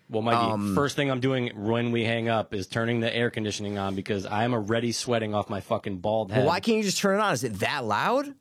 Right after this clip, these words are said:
Speaker 1: Oh,
Speaker 2: Are you
Speaker 1: Mikey, it's a, it's a, it's a unit.
Speaker 2: But
Speaker 1: It's
Speaker 2: are
Speaker 1: a
Speaker 2: you
Speaker 1: fucking
Speaker 2: that close to it?
Speaker 1: I'm ten feet from it, and if I turn it on, you're gonna be like, "Oh, hey, pass, uh, turn it down."
Speaker 2: Oh, it's like fucking hur-, it's like the Hurricanes of Egypt or some shit?
Speaker 1: <laughs> Dude,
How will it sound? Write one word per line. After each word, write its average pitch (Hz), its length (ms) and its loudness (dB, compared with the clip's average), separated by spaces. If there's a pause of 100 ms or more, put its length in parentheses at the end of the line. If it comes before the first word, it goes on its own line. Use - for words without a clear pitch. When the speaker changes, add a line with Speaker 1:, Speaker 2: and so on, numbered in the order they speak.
(140)
Speaker 1:
Oh, 127 60 4
Speaker 2:
Are 127 40 6
you 127 60 2
Speaker 1:
Mikey, 117 280 0
it's 107 140 -4
a, 123 100 -2 (120)
it's 123 180 -2
a, 123 140 0
it's 120 120 -2
a 123 40 2
unit. 143 480 0
Speaker 2:
But 175 120 4
Speaker 1:
It's 185 80 2
Speaker 2:
are - 20 2
Speaker 1:
a - 20 2
Speaker 2:
you 156 60 2
Speaker 1:
fucking 180 260 2
Speaker 2:
that 156 120 0
close 208 360 2
to 113 200 0
it? - 220 -4 (760)
Speaker 1:
I'm 135 280 0
ten 151 280 -2
feet 151 240 -6
from 156 180 0
it, 165 80 2
and 139 80 -4
if 123 100 -2
I 131 80 2
turn 131 200 -2
it 127 100 0
on, 123 220 2
you're 113 100 0
gonna 113 160 0
be 110 140 0
like, 101 380 0 (300)
"Oh, 285 440 2
hey, 294 420 2
pass, 302 580 0
uh, 269 240 2
turn 277 260 0
it 247 100 -6
down." 302 320 4
Speaker 2:
Oh, 135 200 4
it's - 140 -2
like 127 160 2
fucking 123 320 0
hur-, 120 200 2
it's 107 180 -2
like 117 100 -2
the 117 80 2
Hurricanes 113 420 2
of 95 80 -2
Egypt 117 360 0
or 127 40 -2
some 127 200 -4
shit? 139 340 0 (500)
Speaker 1:
<laughs> - 640 -4
Dude, 127 340 0